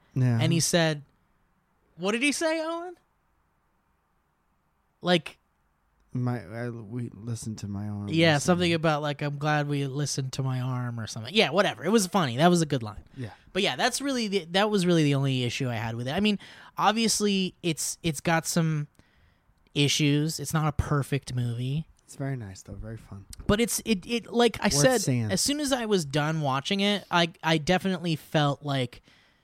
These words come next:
Speaker 2: if you take out the Cloverfield stuff,
Speaker 1: Mm-hmm.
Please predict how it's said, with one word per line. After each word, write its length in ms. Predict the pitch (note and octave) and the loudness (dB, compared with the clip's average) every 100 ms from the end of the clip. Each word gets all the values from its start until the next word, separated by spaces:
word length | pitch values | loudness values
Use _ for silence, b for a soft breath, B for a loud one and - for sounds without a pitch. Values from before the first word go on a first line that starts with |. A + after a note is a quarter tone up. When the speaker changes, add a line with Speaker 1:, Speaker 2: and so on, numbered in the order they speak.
| b b _ _ _ _ | b b _ _ _ _
Speaker 2:
if 160 | - D#3+ | 0 2
you 80 | E3+ | 4
take 200 | G3+ G#3 | 4 4
out 140 | F#3+ F3+ | 2 0
the 80 | |
Cloverfield 800 | D3+ D3+ D3 D#3 F3 G#3 G#3 G#3 | -2 2 2 2 0 2 4 4
stuff, 580 | G3 - G#3+ A3+ G#3+ - | 0 2 4 4 0 -8
Speaker 1:
Mm-hmm. 280 | C#3 C3+ C3 | -20 -20 -20